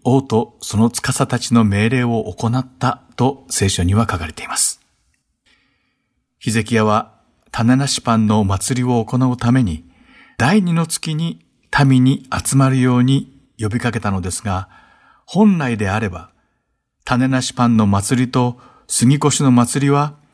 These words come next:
第一の月に行わなくてはならないものでした。しかし、たとえ一月遅れでも、主に立ち返った民たちで行うのであれば、主は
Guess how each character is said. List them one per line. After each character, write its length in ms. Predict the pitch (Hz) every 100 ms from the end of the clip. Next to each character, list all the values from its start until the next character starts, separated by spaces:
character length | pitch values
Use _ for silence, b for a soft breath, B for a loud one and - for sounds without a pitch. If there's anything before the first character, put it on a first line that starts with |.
| b -
第 320 | 101 135 165
一 220 | 151 -
の 180 | 156 156 -
月 260 | - 131
に 320 | 123 147 - _ _ _
行 200 | 110 -
わ 240 | 110 104
な 100 | 101
く 80 | 104
て 100 | -
は 280 | 101 101 - _ -
な 120 | 104
ら 60 | 104
な 140 | 101
い 60 | 95
も 100 | 92
の 80 |
で 80 | 101
し 100 | 95
た。 140 | - - _ _ _ _ _ _ _ _ _
し 120 | -
か 100 | 113
し、 320 | - 87 - _ _ _ _ _ _ -
た 140 | 120
と 220 | 120 170
え 140 | 165 - -
一 220 | - 185
月 300 | - - 165
遅 180 | 160 113
れ 80 | 98
で 100 | 95
も、 300 | 87 82 - _ _ _ _ _ _ _
主 200 | - 147
に 120 | 139
立 180 | 127 104
ち 100 | -
返 200 | 135 135
っ 40 |
た 340 | 135 127 -
民 120 | 156 160
た 140 | 135
ち 120 | -
で 240 | 123 120 -
行 240 | - 95 120
う 240 | 123 143
の 120 | 139
で 120 | 117 120
あ 100 | 151
れ 100 | 151
ば、 220 | 101 - - _ _ _ _ _ _ _
主 180 | - 120
は 320 | 110 110 -